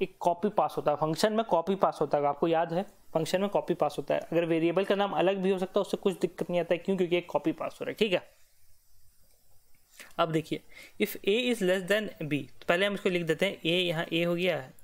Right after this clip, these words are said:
यहाँ B हो गया, ठीक है। तो A कितना था? एट,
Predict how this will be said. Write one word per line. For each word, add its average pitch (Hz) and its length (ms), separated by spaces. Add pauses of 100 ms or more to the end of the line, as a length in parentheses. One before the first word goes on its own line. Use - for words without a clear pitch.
यहाँ 151 220
B 143 160
हो 127 80
गया, 139 140
ठीक 190 180
है। 165 180 (960)
तो 185 80
A 196 460
कितना 190 240
था? 190 120
एट, 160 280